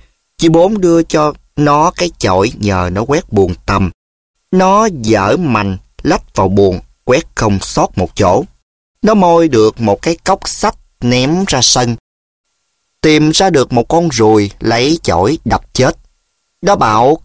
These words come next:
cốc thích ăn tầm, ruồi thì sẽ làm tầm đổ bệnh. Ở ngoài Cù Lao Chàm thì không ai nuôi tầm,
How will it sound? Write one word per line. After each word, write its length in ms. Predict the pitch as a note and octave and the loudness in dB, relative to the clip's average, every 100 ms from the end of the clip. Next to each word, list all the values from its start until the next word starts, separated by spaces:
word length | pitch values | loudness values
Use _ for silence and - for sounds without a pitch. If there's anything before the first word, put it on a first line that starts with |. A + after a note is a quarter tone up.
| - | -2
cốc 280 | F3 - - | -2 -2 -4
thích 120 | F3 | -4
ăn 200 | - A2 - | -4 -6 -4
tầm, 260 | G#2 G2 E2+ _ _ _ _ - | -2 -2 -6 _ _ _ _ -4
ruồi 520 | A#2+ B2+ A#2 A2+ A2 | 2 4 4 2 0
thì 400 | A2+ G#2 G2+ G2+ | 0 0 0 0
sẽ 260 | - G#2+ C#3 | 0 0 -2
làm 240 | A2+ F#2+ | -2 -4
tầm 420 | - F#2+ F#2+ F2+ | -4 -4 -2 -2
đổ 160 | F#2 G#2 | 0 0
bệnh. 360 | A#2 G2 G2 G2 _ _ _ _ _ _ _ - | 0 0 -2 -6 _ _ _ _ _ _ _ -2
Ở 100 | D#3 | 0
ngoài 240 | F#3 D3 | 2 0
Cù 140 | C3 C#3+ | 0 0
Lao 180 | D#3 | 0
Chàm 380 | D#3 C#3+ B2 A#2+ | 0 -2 0 -2
thì 280 | A#2+ A#2+ A#2+ | -2 -2 -2
không 260 | - D3 D3 | -2 -4 -4
ai 300 | C#3 C#3+ C#3+ | -4 -2 -2
nuôi 180 | D3 - | -4 -2
tầm, 320 | G2+ G2+ F#2 | -2 -2 -4